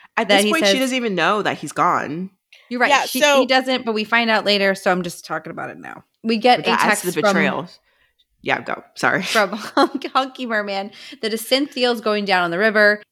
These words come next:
Speaker 2: and she should come over here now because these are clues. And she's like, "I don't know where Hunt is, but I'm gonna go." Um, so they overhear, Tharion takes her out to the river. They overhear, hear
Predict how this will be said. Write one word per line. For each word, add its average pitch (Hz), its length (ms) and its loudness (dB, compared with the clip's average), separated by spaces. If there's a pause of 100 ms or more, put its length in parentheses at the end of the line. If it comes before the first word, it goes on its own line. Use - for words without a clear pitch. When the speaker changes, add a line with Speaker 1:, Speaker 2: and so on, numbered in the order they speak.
Speaker 2:
and 190 640 2
she 214 140 -6
should 233 160 -8
come 220 100 -4
over 208 160 0
here 202 140 -2
now 180 240 0
because 180 500 -4
these 247 280 -4
are 320 80 -2
clues. 381 600 -2
And 196 160 -6
she's 202 140 -6
like, 190 120 -2
"I 220 80 4
don't 254 100 2
know 214 120 0
where 196 140 0
Hunt 190 200 -2
is, 180 380 -4
but 170 360 -2 (360)
I'm 190 140 2
gonna 180 140 -4
go." 143 200 -6 (220)
Um, 196 200 -6
so - 160 -8
they 214 160 0
overhear, 254 720 2 (160)
Tharion 247 280 2
takes 240 200 -4
her 214 60 0
out 190 100 0
to 196 60 -10
the 185 100 -4
river. 180 260 0
They 180 160 -4
overhear, 208 800 0
hear 185 500 -4